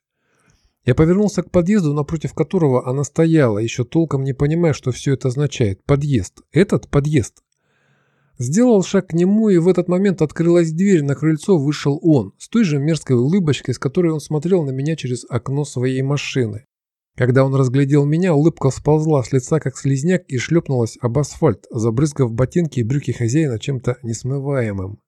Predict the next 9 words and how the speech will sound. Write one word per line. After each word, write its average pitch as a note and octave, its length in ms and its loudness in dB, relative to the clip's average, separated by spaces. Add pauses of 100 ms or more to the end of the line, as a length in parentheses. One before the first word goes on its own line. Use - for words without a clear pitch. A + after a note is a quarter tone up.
(1080)
"Ты?" — E3+ 520 4
сказал C#3+ 600 0
он. C3 180 -2 (320)
"Я", — C#3 480 0 (140)
сказал G#2 720 -4
я. G#2 380 -6 (920)
И G#3+ 100 0
затянулся C#3+ 600 0
сигаретой. C3 720 0